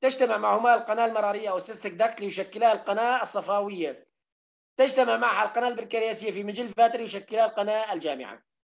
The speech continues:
طبعا أنا في بعض المعلومات الهامة لازم تعرفوها. أولا أن القناة الكبدية اليسرى أطول قليلا، لاحظوا هذه أطول قليلا من القناة الكبدية اليمنى، إذا تسير قليلا على سطح الكبد.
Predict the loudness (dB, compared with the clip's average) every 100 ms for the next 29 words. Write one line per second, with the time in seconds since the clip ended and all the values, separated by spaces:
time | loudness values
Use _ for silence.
0 | _ _ _ _ _ _ _ _ _ _
1 | _ -2 2 0 -2 -6 -4 -4 -6 -2
2 | 0 0 -2 -2 -2 -2 -2 -2 -4 -2
3 | -6 -8 -2 -2 -2 -2 0 0 -2 -2
4 | 2 4 2 0 -16 _ _ -12 -4 -4
5 | -2 -2 2 2 2 -6 -6 -6 -2 -2
6 | -4 -4 0 0 0 -2 -2 -4 -4 0
7 | 0 0 -6 -6 -8 0 0 0 -2 0
8 | 0 -4 -6 -4 -4 -2 -2 0 -2 0
9 | -2 -4 -4 -2 -2 -4 -10 -8 -8 -6
10 | -8 -10 -12 -10 -10 -8 -10 -6 -4 -2
11 | 0 2 0 -2 -12 -8 -8 -8